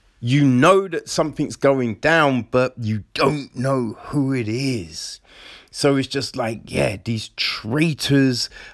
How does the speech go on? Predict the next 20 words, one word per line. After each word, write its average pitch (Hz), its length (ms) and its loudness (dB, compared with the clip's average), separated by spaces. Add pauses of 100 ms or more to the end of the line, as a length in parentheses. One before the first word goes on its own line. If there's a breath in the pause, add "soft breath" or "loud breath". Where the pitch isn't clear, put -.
(120 loud breath)
amongst, 120 1000 0 (480 loud breath)
you 117 140 2
know, 120 120 2
your 110 360 0
inner 123 280 0
circle, 135 760 0
but - 200 -10
you 104 280 -8
don't 120 500 -4
know. 95 640 0 (540 loud breath)
And 117 200 0
so 117 300 0
all 131 320 0
of 104 120 -4
these 110 260 -2
things 127 520 0
are 101 40 -8
getting 95 520 -6
weaved 113 520 -2
within, 101 840 -2